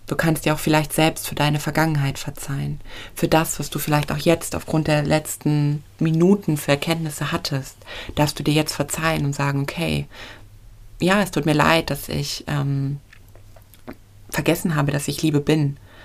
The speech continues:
Aber ich verzeih mir und ich erinnere mich immer und immer wieder daran und ich bin ab jetzt tatsächlich einfach nur gut zu mir.“ Und es bedeutet auch, dass du dich zu hundert Prozent annimmst.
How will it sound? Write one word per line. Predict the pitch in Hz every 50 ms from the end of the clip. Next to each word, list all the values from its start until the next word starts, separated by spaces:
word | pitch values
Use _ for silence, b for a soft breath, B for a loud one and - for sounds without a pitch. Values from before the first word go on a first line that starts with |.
| B B B B B B -
Aber | - 170
ich | 165 -
verzeih | 165 156 - - - 202 208 214
mir | 190 151 143 139 139 135 139
und | 143 147 147 147 -
ich | - - -
erinnere | - 202 214 202 180 156
mich | 143 143 143 143 - - - -
immer | - 165 165 160
und | 165 -
immer | - 175 175 170 165
wieder | 180 175 185 156
daran | - 143 147 - - - 151 147 147 151
und | 151 151 151 147 143 B B B B B B B B
ich | - - - - - - - - - - _ - - - - - -
bin | 190 175 170
ab | 160 - -
jetzt | 175 160 - - -
tatsächlich | - 143 - 156 147 147 160 156 - -
einfach | 160 147 - -
nur | 165 165 151
gut | - 175 175 -
zu | - - 147
mir.“ | 139 135 143 147 - - - - - - - - - - B B B B B B B B B B B B B B B B B B B B B B B - - - - - - - - - - - - - -
Und | - 156
es | 151 -
bedeutet | - - 156 151 147 - 143 - -
auch, | - 147 147 147
dass | - - -
du | - 151
dich | - 143 147 -
zu | - 151 147
hundert | 147 143 143 139
Prozent | - - - - - 147 143 143 240
annimmst. | - 135 135 139 143 - - - - - - -